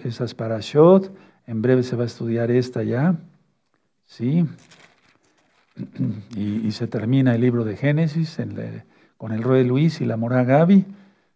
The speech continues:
¿de acuerdo? Entonces, a ver, vamos a buscar Génesis cuarenta y nueve, verso tres.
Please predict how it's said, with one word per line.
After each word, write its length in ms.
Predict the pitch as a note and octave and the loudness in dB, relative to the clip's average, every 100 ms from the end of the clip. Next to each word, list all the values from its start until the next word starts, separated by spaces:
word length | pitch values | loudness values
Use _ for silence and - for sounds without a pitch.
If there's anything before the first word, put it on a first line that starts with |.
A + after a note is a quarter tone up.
| _ | _
¿de 60 | - | -18
acuerdo? 520 | - A#2 C3+ G3 A3 - - _ - | -4 0 4 6 4 0 -18 _ -4
Entonces, 520 | C3 D3+ C3+ C3+ A2+ | 4 6 6 2 2
a 120 | C3 | 2
ver, 160 | A#2 A2+ | 4 4
vamos 260 | D3 F3 | 4 6
a 60 | F3 | 4
buscar 480 | D#3+ C#3 D#3 D#3 - - - | 2 4 6 6 2 -10 4
Génesis 500 | F3+ G3 G3 G3+ G3+ | 6 8 6 4 2
cuarenta 420 | C#3+ B2+ A#2+ B2+ | 2 2 2 2
y 40 | |
nueve, 460 | A#2+ C3+ D3 G3+ G#3+ - _ _ _ | 4 4 6 4 2 -10 _ _ _
verso 440 | - C3 C3+ C#3 B2 | -2 0 0 0 0
tres. 480 | A#2 F2+ - - | 0 -4 -6 -18